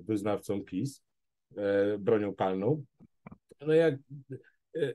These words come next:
ja oczywiście zareagowałem od razu, tak, bo zobaczyłem, że pan Jacek Ozdoba, e, ma na nadgarstku bardzo charakterystyczny kształt zegarka. To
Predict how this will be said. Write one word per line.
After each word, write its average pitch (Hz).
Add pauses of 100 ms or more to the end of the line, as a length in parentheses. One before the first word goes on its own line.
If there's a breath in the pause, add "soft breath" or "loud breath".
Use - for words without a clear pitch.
ja 196
oczywiście 196
zareagowałem 190
od 160
razu, 165
tak, 143
bo 143
zobaczyłem, 139
że 131
pan 131
Jacek 139
Ozdoba, 123 (500)
e, 120 (680)
ma 113
na 120
nadgarstku 120 (240)
bardzo 135
charakterystyczny 135
kształt 139
zegarka. 139
To -